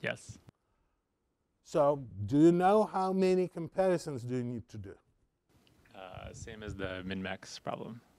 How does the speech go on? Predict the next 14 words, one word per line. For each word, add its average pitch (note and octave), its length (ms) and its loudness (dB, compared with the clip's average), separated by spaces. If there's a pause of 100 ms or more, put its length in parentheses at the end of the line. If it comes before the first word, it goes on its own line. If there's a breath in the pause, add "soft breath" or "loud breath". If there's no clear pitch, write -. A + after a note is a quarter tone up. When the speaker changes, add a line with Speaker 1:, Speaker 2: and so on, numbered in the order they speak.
Speaker 2:
Mm-mm. F3+ 360 -2 (1300)
I A3+ 80 8
mean, F#3 220 10
you B2+ 140 4
can G3 500 6
if C#3 220 -4
you G#2 80 -6
like, A#2+ 520 8 (920)
but D3 260 4
you D3 80 0
could C3 160 -2
do C3 100 0
much C#3 680 4
fewer. A2+ 420 2